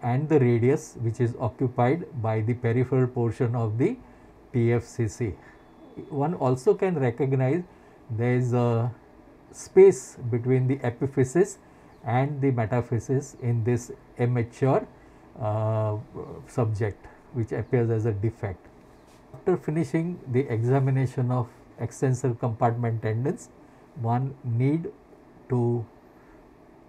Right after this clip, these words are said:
look at the scapholunate ligament. To look at this structure, we have to go back again to our reference point of the listed tubercle, then move your transducer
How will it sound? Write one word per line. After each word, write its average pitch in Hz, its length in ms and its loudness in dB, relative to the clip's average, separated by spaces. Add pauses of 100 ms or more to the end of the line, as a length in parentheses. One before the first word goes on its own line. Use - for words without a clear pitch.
(560)
look 135 240 0
at 120 240 2
the 117 80 2
scapholunate 120 920 0
ligament. 113 520 -2 (520)
To 127 80 -2
look 160 280 -2
at 120 160 0
this 117 160 -2
structure, 151 400 -4
we 120 260 -2
have 110 260 -2
to 117 100 -4
go 113 180 -2
back 147 340 -2
again 131 360 0 (580)
to 139 200 -2
our 117 460 0 (920)
reference 127 840 -4
point 120 300 0
of 107 140 -2
the 117 80 0
listed 120 420 0
tubercle, 131 480 0 (540)
then 110 260 -4
move 180 240 -2
your 160 180 2
transducer 117 880 -2